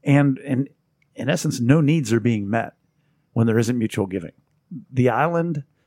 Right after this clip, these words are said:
the one-way street, the no-way street,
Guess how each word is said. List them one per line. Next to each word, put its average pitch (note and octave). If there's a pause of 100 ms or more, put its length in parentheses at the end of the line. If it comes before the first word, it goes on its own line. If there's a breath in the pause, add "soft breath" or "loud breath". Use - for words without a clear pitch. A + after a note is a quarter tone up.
(120)
the -
one-way D#3
street, D#3 (240)
the G3
no-way D3+
street, D#3